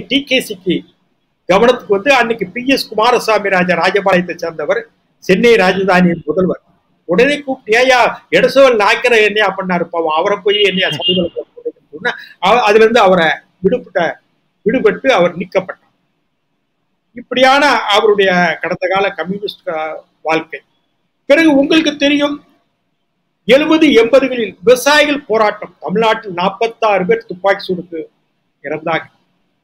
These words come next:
அந்த போராட்டத்தில் இரண்டு கம்யூனிஸ்டுகள், ஸ்தாபன காங்கிரஸ், அதே போல விவசாயிகள்,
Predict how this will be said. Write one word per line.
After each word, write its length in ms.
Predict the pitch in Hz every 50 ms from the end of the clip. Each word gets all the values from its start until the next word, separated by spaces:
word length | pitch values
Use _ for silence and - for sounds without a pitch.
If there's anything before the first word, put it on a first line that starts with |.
| _ _ _ _ _ - 190
அந்த 180 | 226 254 262 233
போராட்டத்தில் 760 | - - 247 285 311 320 330 330 330 277 - - - - 349 - _ _ _ _ _ _ _ _ _ _ - 165
இரண்டு 280 | 220 277 320 330 381 -
கம்யூனிஸ்டுகள், 600 | - 247 240 254 247 254 226 - - 208 190 170 170 - _ _ _ _
ஸ்தாபன 460 | - - 185 190 233 262 277 311 311 302
காங்கிரஸ், 460 | - 240 233 226 202 185 175 180 - - - _ _ _ _ _ _ _ _ _ _ _ _ _ _ -
அதே 140 | 208 254 302 294
போல 140 | 302 285 240
விவசாயிகள், 640 | - 277 285 - - 277 294 285 269 202 160 -